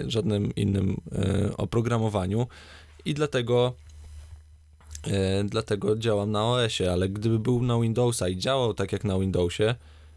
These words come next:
e, dzi-, dzi-, działał na Windowsie tak jak na Macu, to pewnie bym działał na Windowsie, bo jest tańszy.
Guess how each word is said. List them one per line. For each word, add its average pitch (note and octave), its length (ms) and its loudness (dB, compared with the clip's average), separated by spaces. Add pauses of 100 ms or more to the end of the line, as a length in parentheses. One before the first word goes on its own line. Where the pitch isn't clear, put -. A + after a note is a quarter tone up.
e, G#2 220 2
dzi-, A2 280 -2
dzi-, G#2 300 -6
działał B2 340 2
na A#2 120 2
Windowsie A2+ 380 0
tak F#2+ 140 -2
jak F#2+ 160 -2
na F#2+ 80 0
Macu, F2+ 400 2 (560)
to - 80 -2
pewnie A2 300 0
bym A#2 380 2 (160)
działał A2 440 2
na B2 140 -2
Windowsie, D#3 580 2
bo G#2+ 300 4
jest A#2+ 300 2
tańszy. G2+ 500 0